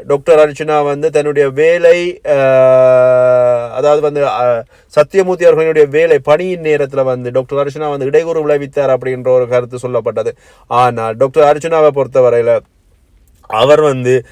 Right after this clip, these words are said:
பணியில வந்து இல்லாத நேர-, ப-, பணியில இருந்த நேரம் ஒரு பணிப்பாளரை சந்திப்பதற்கு வந்து அங்கே வந்து அவர், அஹ், அவருடைய நேரடி காரியாலயத்துக்கு சென்று தான் அவர் வந்துட்டு இதுக்கான விளக்கத்தை கேட்டிருந்தார். அப்பொழுதுதான் ட-, திரு சத்தியமூர்த்தி அவர் சொல்லியிருந்தாங்க, "நான் உனக்கு வந்து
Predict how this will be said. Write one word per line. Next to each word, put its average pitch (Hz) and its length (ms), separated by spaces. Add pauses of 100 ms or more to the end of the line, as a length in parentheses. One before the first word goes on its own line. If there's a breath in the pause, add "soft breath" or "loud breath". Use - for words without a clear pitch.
(260 soft breath)
பணியில 170 640
வந்து 156 500
இல்லாத 147 520
நேர-, 135 320 (100)
ப-, 131 240
பணியில 160 240
இருந்த 160 320
நேரம் 143 260
ஒரு 147 440 (140)
பணிப்பாளரை 160 500
சந்திப்பதற்கு 143 720
வந்து 120 480 (240 soft breath)
அங்கே 151 300
வந்து 151 240
அவர், 151 240
அஹ், 139 840
அவருடைய 143 320
நேரடி 175 580
காரியாலயத்துக்கு 151 440
சென்று 139 320
தான் 156 120
அவர் 147 180
வந்துட்டு 139 240
இதுக்கான 139 500
விளக்கத்தை 147 400
கேட்டிருந்தார். 113 480 (300 soft breath)
அப்பொழுதுதான் 160 600
ட-, 139 480
திரு 147 320
சத்தியமூர்த்தி 160 480
அவர் 143 140
சொல்லியிருந்தாங்க, 123 420
"நான் 131 180
உனக்கு 151 360
வந்து 143 420